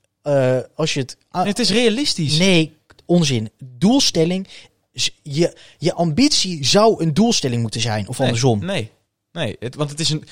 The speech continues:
Speaker 2: dan is misschien ambitie niet het goede woord, het is een droom.
Speaker 1: Ja.
Speaker 2: Steven, wij weten donders goed sterk nog tot die conclusie kwamen wij vorige week.
Speaker 1: Ja, maar dan moet je een
Speaker 2: Wij kwamen,
Speaker 1: meerjarenplan
Speaker 2: nee, maar luister, luister,
Speaker 1: schrijven.
Speaker 2: wij kwamen vorige week tot die conclusie dat juist dat hoog o-, gooien, dus zeggen van ja, vijf, zes, zeven of acht,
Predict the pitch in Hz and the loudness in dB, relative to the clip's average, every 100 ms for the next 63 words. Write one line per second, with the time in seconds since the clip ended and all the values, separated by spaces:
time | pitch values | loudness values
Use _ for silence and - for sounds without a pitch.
0 | - 139 170 165 156 175 147 175 160 135 | -10 -2 -2 -2 -4 -4 -2 -2 -2 -4
1 | 151 151 - 135 143 135 110 87 - _ | -2 -2 -2 -4 -2 0 0 -2 -14 _
2 | _ _ _ _ _ _ _ _ _ - | _ _ _ _ _ _ _ _ _ -20
3 | - _ - 196 220 135 165 196 147 127 | -20 _ -2 0 0 0 -2 -2 -4 -2
4 | 180 165 135 143 127 117 117 - 123 131 | -2 -2 0 0 0 -4 -6 -4 -4 -2
5 | 131 - 160 190 117 - 95 95 92 180 | -2 0 0 0 -2 -4 -6 -2 2 4
6 | 185 285 311 233 208 214 247 - 196 214 | 4 2 2 2 2 2 2 2 2 4
7 | 233 220 - - - 147 220 220 175 - | 4 4 2 2 2 0 2 2 2 2
8 | 175 135 160 180 147 - 110 104 160 - | 2 2 2 2 -2 -2 -4 -2 -2 0
9 | 196 262 _ - 127 127 123 127 107 151 | -2 -6 _ -20 -4 -2 -2 -4 2 4
10 | 240 - - - 123 113 - - 139 147 | 4 2 -2 -6 -2 -2 -2 2 4 4
11 | - 143 139 - 127 110 107 123 - 117 | 4 4 2 0 2 2 2 -2 -2 -4
12 | 104 - 147 131 - 127 113 147 127 101 | -4 0 0 0 0 2 2 2 0 -4
13 | - - - - | -2 -2 -2 -10